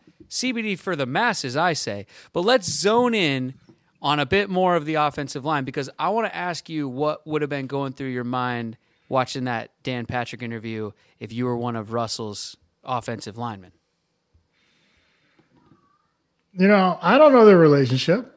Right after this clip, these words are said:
Speaker 2: I really don't.
Speaker 1: Yeah, I know, but what if you were one of them? What would Lofa be thinking? What if you played left guard?
Speaker 2: I'm trying to think of a scenario where it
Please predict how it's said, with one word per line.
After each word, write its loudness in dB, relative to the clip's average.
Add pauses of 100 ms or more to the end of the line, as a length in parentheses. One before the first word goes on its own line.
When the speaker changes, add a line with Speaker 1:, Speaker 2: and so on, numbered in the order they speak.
(380)
Speaker 2:
I 4
really 8
don't. 4
Speaker 1:
Yeah, -4
I -4
know, 0
but -4
what -2
if -8
you -4
were -4
one -4
of -6
them? -6
What -2
would -12
Lofa -2
be -6
thinking? -12 (500)
What 0
if -4
you -6
played -4
left -6
guard? -10 (1120)
Speaker 2:
I'm 4
trying 6
to 0
think 4
of 4
a -2
scenario 0
where 2
it -2